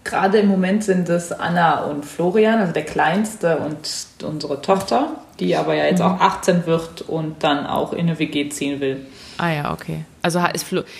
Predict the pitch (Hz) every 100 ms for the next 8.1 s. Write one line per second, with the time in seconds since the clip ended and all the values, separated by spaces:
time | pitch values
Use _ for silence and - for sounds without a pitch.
0 | - - 196 220 214 277 277 269 240 214
1 | 214 214 220 233 240 233 220 208 220 285
2 | 285 254 220 - 220 208 202 190 156 160
3 | 160 - - - - 180 - 196 175 143
4 | 127 127 170 - - - - - 180 185
5 | 165 151 156 - - 165 160 160 - -
6 | - - - - - - - 165 160 -
7 | - - - - - 175 - - 180 165